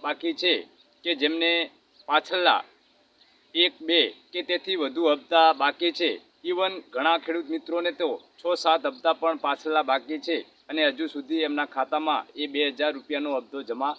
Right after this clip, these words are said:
નથી થયા. તો મિત્રો, આ જે પાછળના હપ્તા જમા ન થવાનું એ કારણ છે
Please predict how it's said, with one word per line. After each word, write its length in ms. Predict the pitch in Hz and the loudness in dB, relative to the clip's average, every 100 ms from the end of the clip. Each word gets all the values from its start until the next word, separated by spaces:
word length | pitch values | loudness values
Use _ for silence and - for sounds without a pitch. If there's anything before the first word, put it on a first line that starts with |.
| - _ | -12 _
નથી 220 | 143 156 156 | -6 -4 -4
થયા. 300 | 120 98 - _ _ _ _ _ _ _ _ | -4 -6 -6 _ _ _ _ _ _ _ _
તો 80 | 190 | -10
મિત્રો, 520 | 190 202 214 214 208 - 156 | -6 -4 0 2 0 -2 4
આ 120 | 180 | 4
જે 300 | 165 190 196 | 4 -2 -2
પાછળના 440 | - 160 175 185 185 | 2 0 2 2 2
હપ્તા 480 | 147 180 180 175 - _ _ _ 123 | 2 0 2 2 -2 _ _ _ -6
જમા 220 | 139 170 | 0 2
ન 120 | 165 | 0
થવાનું 460 | 165 156 170 175 165 | -2 0 0 -2 -4
એ 140 | 165 | -4
કારણ 300 | 170 165 175 | 0 0 0
છે 240 | 160 165 | -4 -4